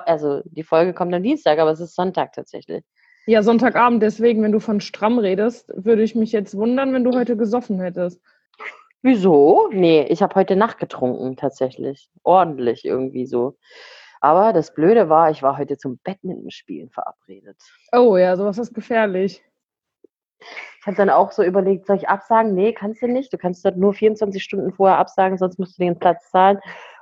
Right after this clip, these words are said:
Speaker 1: Und die sind ordentlich teuer. Es, äh, wir haben da irgendwie so, dadurch, dass, ähm, das ist meine, äh, bezaubernde Ex-Kollegin, mit der, äh, spiele ich am aller, allerliebsten.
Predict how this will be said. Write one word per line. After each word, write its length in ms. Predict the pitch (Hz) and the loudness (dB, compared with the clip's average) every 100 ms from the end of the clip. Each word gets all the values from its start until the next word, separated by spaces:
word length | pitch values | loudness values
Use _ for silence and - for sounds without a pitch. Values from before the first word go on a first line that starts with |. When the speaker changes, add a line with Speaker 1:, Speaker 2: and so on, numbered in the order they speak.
| - | 0
Speaker 1:
Und 120 | 190 | 2
die 60 | |
sind 180 | 180 202 | 4 4
ordentlich 400 | - 165 190 165 | 6 4 2 -10
teuer. 340 | - 156 143 139 | -6 0 2 2
Es, 180 | 143 - | -2 -4
äh, 300 | 160 156 151 | 0 0 0
wir 80 | |
haben 100 | 160 | -2
da 80 | 175 | 2
irgendwie 260 | 143 190 180 | 2 2 -2
so, 220 | 170 170 160 _ | 0 -2 -4 _
dadurch, 280 | 151 165 185 | 0 0 -2
dass, 240 | 175 - _ _ - | -6 -10 _ _ -10
ähm, 180 | 160 156 - - - | -8 -8 -14 -20 -8
das 120 | 175 | -4
ist 200 | 185 185 | -4 -2
meine, 340 | 180 170 165 - | 0 2 0 0
äh, 60 | |
bezaubernde 580 | 156 170 - 180 190 165 | -2 -2 0 0 0 0
Ex-Kollegin, 720 | 151 190 _ 170 151 151 170 | 0 -2 _ -4 -2 -2 -4
mit 140 | 165 151 | -6 -2
der, 260 | 156 160 | 0 2
äh, 60 | 143 | 0
spiele 300 | - - 170 | -4 -8 -8
ich 80 | 165 | -6
am 80 | 151 | -4
aller, 240 | 160 190 | 0 2
allerliebsten. 800 | 139 160 160 170 202 _ 135 170 | 2 -2 -4 -6 -8 _ -8 -8